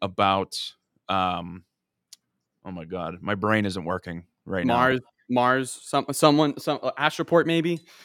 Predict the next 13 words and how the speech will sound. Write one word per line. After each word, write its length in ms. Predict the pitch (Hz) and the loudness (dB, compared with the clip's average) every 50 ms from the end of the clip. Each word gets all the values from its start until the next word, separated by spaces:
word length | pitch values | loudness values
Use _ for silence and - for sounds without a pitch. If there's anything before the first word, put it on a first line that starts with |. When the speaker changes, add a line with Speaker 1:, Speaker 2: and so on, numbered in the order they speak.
| - _ - | -20 _ -4
Speaker 2:
I 80 | - | 0
know 140 | 135 147 156 | 2 2 4
there's 160 | 160 160 151 | 4 4 2
a 40 | 156 | 2
lot 220 | 147 151 156 165 165 | 4 4 6 4 4
of 60 | - | 2
speculation 680 | - 170 160 151 - 143 135 135 139 131 - 135 123 | 2 2 2 2 2 0 0 0 0 0 -2 -4 -4
that 100 | 120 117 | -4 -2
Mars 360 | 113 117 123 127 127 123 120 | -2 0 0 0 0 -2 -4
and 80 | 117 117 | -6 -4
Astroport 560 | 117 120 - - 123 - - 123 117 117 113 | -4 -4 -4 -6 -10 -8 -4 -2 -2 -2 -2
are 60 | 113 | -4
going 300 | 107 123 117 117 117 120 | -4 -4 -4 -4 -4 -4